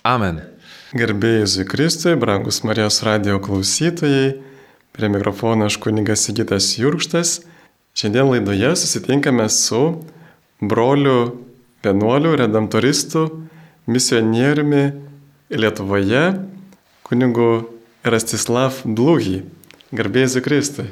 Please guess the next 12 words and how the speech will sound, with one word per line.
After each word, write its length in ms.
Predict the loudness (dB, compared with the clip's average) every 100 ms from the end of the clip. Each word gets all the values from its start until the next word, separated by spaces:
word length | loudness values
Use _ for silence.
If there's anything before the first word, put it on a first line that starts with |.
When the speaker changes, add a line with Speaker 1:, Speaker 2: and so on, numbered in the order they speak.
| -2
Speaker 1:
Per 160 | 0 2
amžius. 460 | 0 -2 -2 -4 -8 -20 -20 _ _ _ -4
Speaker 2:
Tai, 100 | 0
broliai, 460 | 2 4 4 4 0 -8 -18 -4
ar 300 | 0 2 4 4 4 4
sunku 320 | 2 0 2
buvo 220 | 0 2 2
išmokti 340 | 2 0 0
lietuvių 300 | 0 0 0
kalbą? 380 | 2 2 0 -2 -6 -16 -20 -20 -20 _ -2
Speaker 1:
A, 80 | 0 2 0 -2 -4 -8 -6
pradėsiu 460 | -4 -2 -2 -4